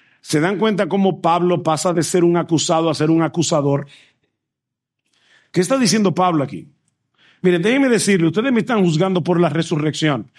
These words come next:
Y ciertamente es así. Algún día Cristo vendrá y todos serán levantados de sus tumbas, los creyentes y los impíos, y todos tendrán que presentarse delante del tribunal de Dios.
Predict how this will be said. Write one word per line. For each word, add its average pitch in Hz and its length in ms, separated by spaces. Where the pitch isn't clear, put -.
Y 151 140
ciertamente 220 560
es 160 100
así. 175 480
Algún 180 300
día 214 300
Cristo 214 340
vendrá 170 460
y 180 140
todos 294 520
serán 202 420
levantados 190 560
de 175 80
sus 156 180
tumbas, 156 380
los 180 180
creyentes 214 680
y 208 120
los 202 180
impíos, 226 480
y 220 320
todos 269 440
tendrán 202 520
que 190 100
presentarse 190 640
delante 180 400
del 180 160
tribunal 175 460
de 190 140
Dios. 269 260